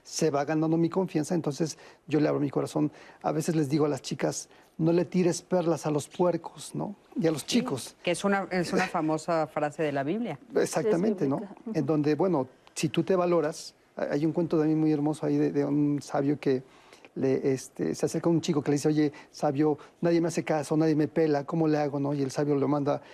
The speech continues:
Speaker 1: "Ve a com-, vender este anillo para que yo tenga tiempo y cuando te digan el valor, vemos, este, si tengo el tiempo para dártelo, porque no tengo tiempo ahorita".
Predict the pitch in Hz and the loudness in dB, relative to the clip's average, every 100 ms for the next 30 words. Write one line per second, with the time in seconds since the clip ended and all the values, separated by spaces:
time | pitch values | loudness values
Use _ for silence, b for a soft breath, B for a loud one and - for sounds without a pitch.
0 | B _ - 170 185 180 170 156 160 156 | B _ -2 2 2 0 -2 0 0 0
1 | 156 151 156 139 120 143 147 139 135 151 | 0 2 2 0 0 0 0 -2 0 0
2 | 165 208 233 - - 139 139 131 143 135 | 0 -2 -4 -8 0 2 2 0 0 0
3 | 131 147 160 156 135 131 151 185 175 147 | 2 2 4 4 2 2 2 0 0 0
4 | 143 - - - - 143 - 131 127 120 | -2 -6 -14 -12 -10 -10 -4 -2 -2 -4
5 | 127 B B - - 131 - 165 160 175 | -8 B B -6 -4 -2 0 2 2 2
6 | 180 170 160 143 151 147 139 - 147 135 | 0 0 0 0 0 -2 -8 -6 -4 -2
7 | 131 143 127 127 - | -2 -2 -2 -4 -8